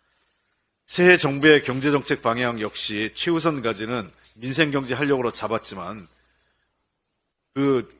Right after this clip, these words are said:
내용을 보면 정반대입니다. 정부의 민생경제 카테고리 수는 다수가 규제 완화, 알앤디 세액공제 확대 등을 차지하고 있고 민생경제를 가장 앞세워놓고 실제로는 수출기업 위주의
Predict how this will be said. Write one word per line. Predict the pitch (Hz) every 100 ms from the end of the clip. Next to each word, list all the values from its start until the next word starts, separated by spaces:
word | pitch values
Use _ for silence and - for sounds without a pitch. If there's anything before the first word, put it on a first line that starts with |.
| _ _ _
내용을 | 113 123 143 160
보면 | 110 98 120 107 85 _ _ _ _ _ _ _ _
정반대입니다. | 120 127 120 104 113 127 95 82 - _ _ _ _ _
정부의 | 120 127 143 147
민생경제 | 123 135 156 143 127 117 131 -
카테고리 | - - 160 131 127 127
수는 | - - 143 110 139 _ _ _
다수가 | - 127 156 113 - - _
규제 | 131 117 135
완화, | 113 90 80 _ _
알앤디 | 107 120 135 131
세액공제 | 127 170 160 151 127 117
확대 | 123 - 131
등을 | 110 117
차지하고 | - 147 151 110
있고 | 95 - 120 87 - - - _ _ 120
민생경제를 | 143 175 156 160 151 139 139 147
가장 | - 113 147
앞세워놓고 | 120 - 151 131 123 - 147
실제로는 | 143 180 - 139 123 147 - - -
수출기업 | - - 196 160 151
위주의 | 120 101 117